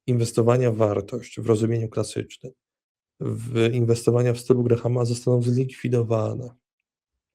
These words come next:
właśnie przez rozpowszechniego-, rozpowszechnienie t-, tej treści.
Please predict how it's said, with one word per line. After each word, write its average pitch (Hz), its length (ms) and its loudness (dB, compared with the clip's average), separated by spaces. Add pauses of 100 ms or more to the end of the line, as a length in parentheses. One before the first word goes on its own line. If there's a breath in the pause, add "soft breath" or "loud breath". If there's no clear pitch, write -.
(840)
właśnie 120 440 6
przez - 420 0 (400 loud breath)
rozpowszechniego-, 113 1040 0
rozpowszechnienie 107 840 -2
t-, - 180 -10 (220)
tej 104 180 -2
treści. - 560 -6